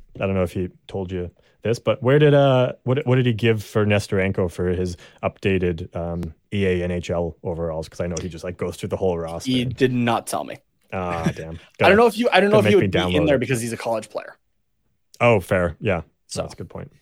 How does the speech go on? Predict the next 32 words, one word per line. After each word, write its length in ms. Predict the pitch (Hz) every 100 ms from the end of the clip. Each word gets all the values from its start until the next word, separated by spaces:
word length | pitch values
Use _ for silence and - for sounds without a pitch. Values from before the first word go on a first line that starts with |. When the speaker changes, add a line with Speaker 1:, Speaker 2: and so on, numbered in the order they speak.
| _
Speaker 1:
But 120 | -
Speaker 2:
yeah, 60 | 107
I 20 |
don't 100 | 107
think 100 | 113
he'd 120 | 110
be 100 | 107
in 80 | 98
there. 160 | 101 - _ _ _ _ -
Speaker 1:
Yeah. 120 | 92 - _ _ _ _ _ _ _ _ -
Um, 380 | 104 101 98 98 _ _ _ _
yeah. 200 | 147 160 -
Uh, 240 | - 156 165
and 100 | 175
then 120 | 196
one 140 | 190 196
other 120 | 190
comment 340 | - 175 175
here 180 | 156 170
from 220 | 156 160
Gibson, 500 | 117 139 143 - 107
and 120 | 110 117
then 80 |
I 60 | 117
think 160 | 120 120
this 160 | 120
will 100 | 123
nicely 640 | 117 117 113 120 110 110
take 280 | 113 110 107
us 180 | 110 104
into, 960 | - 104 104 104 _ _ - 101 95 95
uh, 300 | 95 92